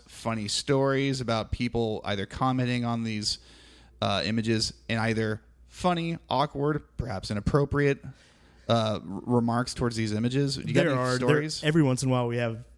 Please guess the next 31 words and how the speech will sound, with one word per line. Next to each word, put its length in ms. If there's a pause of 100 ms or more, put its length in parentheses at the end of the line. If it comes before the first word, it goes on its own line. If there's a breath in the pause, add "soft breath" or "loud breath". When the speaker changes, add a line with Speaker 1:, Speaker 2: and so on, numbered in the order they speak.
(580)
Speaker 2:
a 60
guy 260
come 220
in 200
and, 380 (280)
you 120
know, 240 (1040)
yeah, 240
make 220
some 200 (180)
bad 240
comments 460
or 80
somebody 320
just 120
making 240
some, 280 (320 soft breath)
uh, 100
even 320
women 420
have 320
made 380 (300)
comments 380
on 100
my 80
page 300
too, 160
as 220 (360 soft breath)
far 300
as, 240
uh, 340